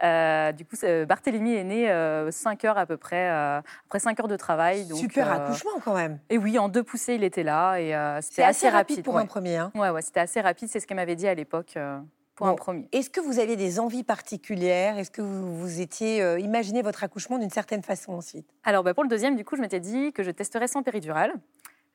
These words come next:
Speaker 1: Euh, donc, euh, ça, c'était un projet que j'avais, euh, voir un petit peu, mais je gardais quand même sous le coude, au cas où, ça me plairait pas trop. <laughs>
Speaker 2: Bon,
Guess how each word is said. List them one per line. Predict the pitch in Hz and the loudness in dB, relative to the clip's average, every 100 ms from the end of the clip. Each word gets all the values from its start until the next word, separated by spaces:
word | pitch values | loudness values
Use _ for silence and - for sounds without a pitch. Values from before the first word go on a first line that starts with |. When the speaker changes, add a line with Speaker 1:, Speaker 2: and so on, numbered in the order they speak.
| - | 0
Speaker 1:
Euh, | 165 160 160 156 151 | 2 4 4 4 2
donc, | 156 170 - 165 | 0 -6 -6 -4
euh, | 151 | -4
ça, | 147 214 | -2 -4
c'était | 175 - 165 | -4 -4 -4
un | 147 | -2
projet | - 190 208 | -4 -4 -2
que | |
j'avais, | 175 156 185 196 | -2 -2 0 0
euh, | 160 147 | 0 -2
voir | 147 175 208 | 0 2 4
un | 202 | 2
petit | 202 190 | -4 -8
peu, | 233 285 | -2 0
mais | 302 | 2
je | 285 | 2
gardais | 226 262 277 | 2 2 2
quand | 294 | 2
même | 294 294 | 2 2
sous | 277 | -4
le | 240 | -4
coude, | 285 285 311 - _ _ _ - | -2 0 0 -4 _ _ _ -4
au | 247 | 2
cas | 233 220 | 4 4
où, | 226 269 - _ _ _ _ - - - - | 4 2 -2 _ _ _ _ -20 -16 -6 -4
ça | |
me | 208 | -2
plairait | 208 220 | -2 0
pas | 196 | 0
trop. | 180 - | -4 -4
<laughs> | 247 - 254 - - 269 - - _ 214 | -4 -2 -4 -4 -4 -4 -4 -14 _ 2
Speaker 2:
Bon, | 226 | 2